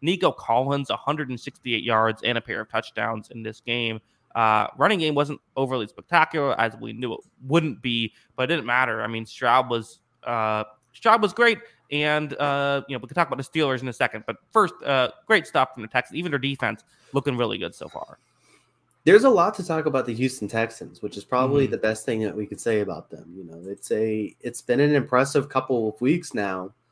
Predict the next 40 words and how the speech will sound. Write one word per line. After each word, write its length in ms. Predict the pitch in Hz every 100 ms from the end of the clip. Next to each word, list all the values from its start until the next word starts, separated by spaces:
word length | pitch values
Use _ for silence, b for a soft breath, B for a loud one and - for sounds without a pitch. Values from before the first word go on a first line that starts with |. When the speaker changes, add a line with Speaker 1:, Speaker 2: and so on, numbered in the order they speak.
| _ _ _
Speaker 2:
Um, 320 | 113 107 107 110
and, 240 | 107 92
you 80 | 131
know, 100 | 107
the, 240 | 95 110 -
I, 80 | 123
I, 220 | - 107 - - - 117
I 40 |
even 300 | 110 131 139
think 180 | 151 143
you're 100 | 127
kind 160 | 123 127
of 120 | 117
underselling 480 | 123 131 123 131 113
the 80 |
Stroud 440 | 95 - 98 160 -
thing. 200 | - 67
I 20 |
mean, 160 | 76 90
he 140 | 110
was 160 | 127 110
actively 460 | 107 - 120 117
phenomenal 560 | 113 101 95 110 117 117
in 80 | 117
this 160 | 113
game. 360 | - 117 113 120 b b b -
I 40 |
know, 80 | 110
you 180 | 104 143
know, 120 | 135
he 100 | 120
was 180 | 131 151
only, 240 | 156 143
like, 200 | 117 104 - _
just 240 | 127 123 135
over 220 | 123 120
fifty 260 | - 120 123
percent 340 | 113 - 113
completion, 560 | 104 - 98 107 123 123
but, 220 | 101